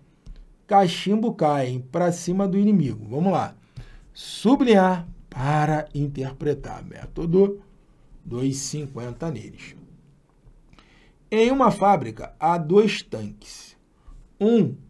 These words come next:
no formato cilindro circular reto, com raio da base medindo R e altura dois Y. O outro, cone circular reto,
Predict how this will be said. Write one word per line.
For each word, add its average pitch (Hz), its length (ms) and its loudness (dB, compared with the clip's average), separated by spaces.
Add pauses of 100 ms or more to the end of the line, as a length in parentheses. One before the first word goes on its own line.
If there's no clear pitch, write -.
(140)
no 156 200 -6
formato 127 720 -4
cilindro 131 840 -8 (320)
circular - 640 -20
reto, 143 540 -4 (1200)
com 175 220 2
raio 160 460 2
da 156 160 -2
base 135 440 -4
medindo 151 440 -6
R 117 340 -12 (340)
e 151 180 0
altura 139 540 0
dois 131 320 -2
Y. - 320 -16 (160)
O 226 80 -2
outro, 208 400 8
cone 165 460 0
circular 139 560 -12
reto, 185 400 -4